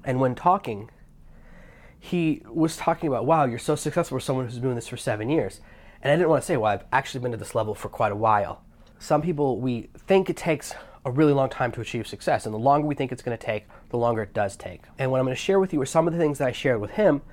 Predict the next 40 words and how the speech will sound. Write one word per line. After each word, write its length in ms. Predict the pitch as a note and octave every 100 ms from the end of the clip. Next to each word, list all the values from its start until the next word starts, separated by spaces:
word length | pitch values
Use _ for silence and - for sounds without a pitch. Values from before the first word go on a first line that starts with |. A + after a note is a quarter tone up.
| - - - -
to 80 | -
help 200 | E3 D#3
accelerate 480 | D#3 - C#3+ C3+ A#2
his 120 | A2
growth. 460 | - A#2+ F2+ - - - -
And 100 | E3
I 40 | D#3+
explained, 480 | - - A#3+ G3+
when 120 | D#3 E3
I 120 | G#3+
go 120 | A#3
to 120 | G3+
a 60 | D3
conference, 680 | - F3 E3+ - F#2+ - - - - -
when 140 | - D#3+
I 80 | F3
go 200 | F3 C3+
networking, 480 | D#3+ F3 D3+ A#2+
when 100 | A#2
I 100 | B2+
form 280 | C3+ - D3+
partnerships, 500 | D3 E3 D3+ - A#2+ -
I'm 200 | E3 G3
not 200 | G3+ D#3
looking 320 | E3+ E3 D3+
to 300 | - B2 A2+ - - - -
bump 420 | C3+ D#3+ D#3 C3
my 160 | C3+ B2
income 380 | C3 - A2
ten 220 | G2 B2 G2+
percent. 500 | G#2+ - C#3+ - - _ - -
I 140 | D#3+
wouldn't 220 | F3+ G3
be 80 | E3
away 240 | D3 C3 B2+
from 180 | D3
home 260 | A#2 C#3 C3
for 140 | -
two 200 | A#2 -
weeks, 460 | A2 G#2+ - -